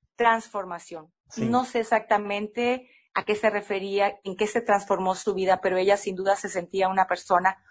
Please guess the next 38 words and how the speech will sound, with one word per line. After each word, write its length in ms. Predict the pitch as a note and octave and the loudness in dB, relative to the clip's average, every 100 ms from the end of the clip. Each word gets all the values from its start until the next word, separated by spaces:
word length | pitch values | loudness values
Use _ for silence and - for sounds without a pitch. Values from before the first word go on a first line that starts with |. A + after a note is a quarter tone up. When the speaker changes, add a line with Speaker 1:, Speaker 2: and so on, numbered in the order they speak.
| _ | _
Speaker 1:
una 200 | G#3 G3 | 2 4
mejor 560 | F3+ E3 - - D#4 - | 2 -6 -2 4 4 4
persona, 440 | G3 - - - _ _ _ | -2 -2 -6 -8 _ _ _
una 200 | G#3 G#3 | 4 4
mejor 400 | G3 - B3+ B3 | 4 6 4 6
persona 500 | C4 B3+ A#3 A#3 A#3 | 2 4 2 6 4
a 40 | |
raíz 300 | G3+ F3+ F#3+ | 4 0 0
del 160 | F#3 F#3 | -2 -4
dolor. 320 | F3 E3 D#3+ _ - - | -4 -6 -8 _ -20 -4
Y 100 | A3+ | 4
bien, 220 | A#3+ A3 - _ _ | 6 4 -2 _ _
no 380 | A#3+ A#3+ A#3+ B3 | 4 8 8 6
quería 580 | C4 A#3+ A#3 A3+ G3+ - | 4 6 8 8 6 0
terminar 460 | A#3+ A#3 A3+ A#3 A#3 | -2 -2 0 0 0
este 240 | A#3 A3+ | -4 -2
año 300 | G#3 G#3+ A3+ | -2 -2 -8
sin, 320 | - A3 F#3+ - | -10 -14 -14 -6
sin 160 | A#3+ | -2
ese 180 | B3 C4 | 0 0
abrazo 300 | A#3 A3 A3+ | 2 2 0
a 60 | A3 | -2
todas 180 | A3 | 0
las 140 | G#3+ G#3 | 0 -2
personas 540 | G3 F#3 G3 G3+ G#3 - | -10 -6 -6 -4 -8 -8
que, 260 | F#3 E3 _ _ | -10 -10 _ _
que 100 | - | -6
perdieron 520 | G#3+ G#3 G3+ G3+ A#3 A#3 | -2 -2 0 0 2 4
a, 200 | G3+ F#3 | 4 2
a 200 | - F#3+ | 0 -4
una 260 | G3 G#3 | -4 -8
figura 340 | A3 G3 G3 G3+ | -6 -6 -4 -4
muy, 300 | G#3 A3 G#3+ | -4 -4 -4
muy 160 | G3+ | -8
significativa 640 | G3+ G3+ F#3 - F3+ F3+ F3 | -8 -8 -8 -2 -2 0 -4
en 60 | |
sus 180 | F3+ D#3 | -6 -8
vidas. 380 | D#3+ D3+ - | -8 -8 -14